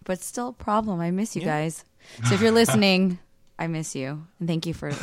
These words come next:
Speaker 2: <laughs>
Speaker 1: catching up with us.
Speaker 2: But it's great to hear that people have, people are listening, which is great. Like, oh, we, we, we're constantly trying to improve. Um, I feel like we've improved our, you know, our, our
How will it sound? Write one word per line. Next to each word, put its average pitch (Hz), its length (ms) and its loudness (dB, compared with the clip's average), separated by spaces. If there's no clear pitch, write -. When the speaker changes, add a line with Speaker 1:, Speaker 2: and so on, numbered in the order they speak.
Speaker 2:
<laughs> - 280 -20
Speaker 1:
catching 160 320 -8
up 147 100 -10
with - 140 -14
us. - 260 -14
Speaker 2:
But 117 120 4
it's 123 160 2
great 120 260 0
to 131 100 -2
hear 110 180 0
that 98 160 0
people 90 380 -6
have, 90 320 -8
people 160 320 2
are 165 60 2
listening, 156 340 0
which 92 140 -6
is 95 100 -10
great. 92 280 -2
Like, 90 220 -2
oh, 101 200 2
we, 107 160 2
we, 107 180 0
we're 107 160 0
constantly 120 440 2
trying 110 180 2
to 104 40 4
improve. 87 480 -2
Um, 101 100 -2
I 101 40 0
feel 110 120 2
like 101 100 2
we've 98 240 -2
improved 95 520 -4
our, 87 260 0
you 85 100 -6
know, 82 260 -8
our, 85 240 -6
our 80 520 -4